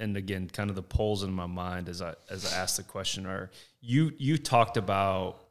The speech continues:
you know, kind of the, maybe the old or the stereotypical way of the s-, of the switch, I think you called it, like the, the punish, kind of the, the mindset around, like,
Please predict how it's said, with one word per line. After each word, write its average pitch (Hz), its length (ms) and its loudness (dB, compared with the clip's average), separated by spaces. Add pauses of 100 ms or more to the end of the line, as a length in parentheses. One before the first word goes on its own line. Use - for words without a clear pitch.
(120)
you 123 100 -4
know, 104 100 0
kind 202 280 2
of 131 120 2
the, - 140 2 (280)
maybe 139 280 4
the 120 240 4 (100)
old 120 340 4
or 110 120 2
the 104 100 0
stereotypical 107 920 0 (380)
way 120 280 8
of 98 200 4
the 98 60 -6
s-, - 280 -2
of 104 160 -2
the 98 80 -4
switch, 120 340 2
I 104 60 -2
think 104 140 -6
you 101 60 -6
called 90 260 -6
it, - 80 -6
like 113 180 2
the, 107 300 0
the 104 120 -2
punish, 110 640 2
kind 110 200 2
of 95 100 0
the, 92 260 0 (360)
the 120 80 0
mindset 127 840 8
around, 104 580 2
like, 98 380 -2